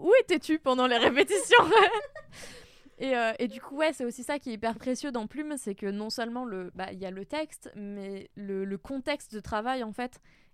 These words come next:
est, est tellement le nôtre, est tellement, euh,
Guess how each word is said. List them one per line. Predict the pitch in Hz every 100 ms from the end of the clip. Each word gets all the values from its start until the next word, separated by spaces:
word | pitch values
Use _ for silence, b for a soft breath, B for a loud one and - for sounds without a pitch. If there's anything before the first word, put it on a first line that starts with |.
| -
est, | 214 220 -
est | 214
tellement | 208 214 220 226 220 214
le | 214 196 202
nôtre, | 240 320 - - b b b
est | 208 214
tellement, | 214 220 226 220
euh, | 190 196 202